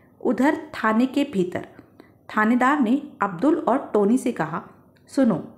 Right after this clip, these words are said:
तुम दोनों को आज जमानत पर रिहा किया जा रहा है।" अब्दुल बोला, "जमानत पर रिहा?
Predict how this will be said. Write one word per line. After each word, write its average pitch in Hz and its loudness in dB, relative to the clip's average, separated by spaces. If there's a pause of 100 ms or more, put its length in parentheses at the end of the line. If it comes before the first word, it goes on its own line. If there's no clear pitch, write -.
(340)
तुम 311 2
दोनों 208 2
को 294 0
आज 262 0
जमानत 202 2
पर 285 2
रिहा 214 2
किया 208 0
जा 175 -2
रहा 165 -2
है।" 156 -10 (720)
अब्दुल 196 2
बोला, 202 2 (440)
"जमानत 190 0
पर 320 4
रिहा? 311 4